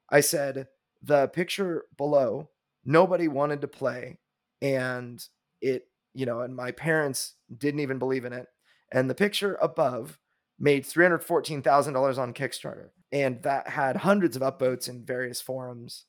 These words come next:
uh, or various subreddits, and was responsible for generating a lot of traffic to Deliverance. Um,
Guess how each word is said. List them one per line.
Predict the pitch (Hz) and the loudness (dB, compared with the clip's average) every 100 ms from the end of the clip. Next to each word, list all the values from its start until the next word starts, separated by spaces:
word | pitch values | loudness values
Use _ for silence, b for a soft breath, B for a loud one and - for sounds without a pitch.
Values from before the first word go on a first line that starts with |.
| - | -12
uh, | 113 101 - | -10 -10 -8
or | 123 | -6
various | 127 127 123 | -2 -2 -2
subreddits, | 127 127 123 123 123 - _ _ _ - | -4 -6 -10 -12 -14 -20 _ _ _ -4
and | 131 123 123 117 - _ - | -2 -2 -6 -12 -20 _ -2
was | 139 131 131 | 2 2 0
responsible | - 131 123 123 | -2 -2 -2 -6
for | 123 | -8
generating | 135 123 120 120 | -6 -6 -8 -8
a | |
lot | 123 123 | -10 -10
of | |
traffic | - 107 107 107 - | -6 -4 -4 -6 -14
to | - | -14
Deliverance. | 113 104 104 92 110 - _ | -12 -10 -10 -12 -12 -18 _
Um, | 90 - - | -18 -18 -20